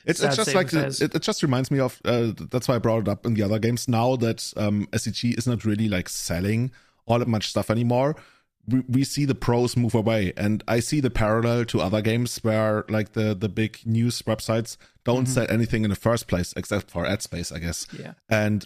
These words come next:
Speaker 1: i-, if you wanna sell ad space, it's much better you bring in, like, the casual crowd, which is gonna read your Cube articles and your,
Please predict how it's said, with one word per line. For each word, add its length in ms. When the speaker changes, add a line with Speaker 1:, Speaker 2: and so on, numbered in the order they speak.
Speaker 1:
i-, 140
if 100
you 60
wanna 160
sell 180
ad 160
space, 380
it's 300
much 320
better 200
you 120
bring 180
in, 100
like, 180
the 100
casual 360
crowd, 400
which 120
is 80
gonna 240
read 180
your 100
Cube 320
articles 600
and 220
your, 320